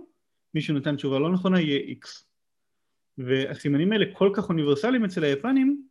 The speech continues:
שאפילו באמוג'י הזה שאתם יכולים לראות בטלפון שלכם,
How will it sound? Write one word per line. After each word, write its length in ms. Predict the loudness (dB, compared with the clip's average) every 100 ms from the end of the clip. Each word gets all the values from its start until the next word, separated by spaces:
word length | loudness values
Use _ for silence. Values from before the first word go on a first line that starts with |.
| _ _ _ _ _ _ -6
שאפילו 480 | -6 0 2 4
באמוג'י 840 | 4 4 4 2 0 2 4 6 4
הזה 140 | 2
שאתם 240 | -2 -2 -2
יכולים 280 | -2 0
לראות 200 | 2 0
בטלפון 440 | 2 4 4 4 0
שלכם, 460 | -2 -4 -4 -4